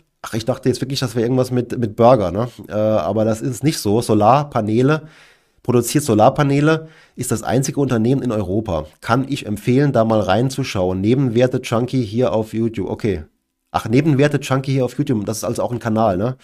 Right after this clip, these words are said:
Okay. Ja, also den kenne ich jetzt wiederum auch wieder nicht. Ich habe schon gemerkt, da gibt's einige, äh, also wie gesagt, die Finfluencer, die haben dann wirklich zigtausend Abonnenten, äh, wo ich noch nie gesehen habe. Die habe ich noch nie entdeckt. Die fliegen komplett unter meinem Radar.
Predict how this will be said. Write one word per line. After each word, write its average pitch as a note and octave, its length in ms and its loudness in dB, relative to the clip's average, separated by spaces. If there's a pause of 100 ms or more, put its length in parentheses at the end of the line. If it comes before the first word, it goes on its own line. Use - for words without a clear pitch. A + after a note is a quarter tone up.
(480)
Okay. A2+ 480 -4 (500)
Ja, B2+ 300 4
also A#2 320 -2
den C3 200 2
kenne D3 180 4
ich C#3+ 80 4
jetzt D3 160 -2
wiederum C3 260 2
auch D#3+ 220 4
wieder B2 160 2
nicht. A#2 440 -2
Ich A#2+ 120 -6
habe C#3 120 -2
schon C#3 120 -2
gemerkt, B2+ 320 4
da B2 40 0
gibt's B2 300 -6
einige, D3 600 4 (560)
äh, G#2 80 -4
also A2 360 -4
wie C3+ 80 0
gesagt, B2+ 220 0
die A2 80 -2
Finfluencer, D#3+ 1120 2 (400)
die A2 460 -8
haben C3 160 0
dann A#2 100 4
wirklich D3 300 0
zigtausend D#3 880 0
Abonnenten, B2+ 840 0 (640)
äh, A#2 300 4 (120)
wo G#2+ 180 -2
ich C3+ 80 -2
noch B2+ 100 2
nie E3 300 0
gesehen D#3 420 0
habe. D2+ 160 -6
Die A2 140 -2
habe C3+ 120 0
ich C#3+ 100 -4
noch C3+ 100 -2
nie D3+ 160 -2
entdeckt. D#3+ 340 -4
Die G#2+ 140 0
fliegen D#3 360 -2
komplett C#3 520 -2
unter E3 300 4
meinem D3 240 4
Radar. A#2 600 4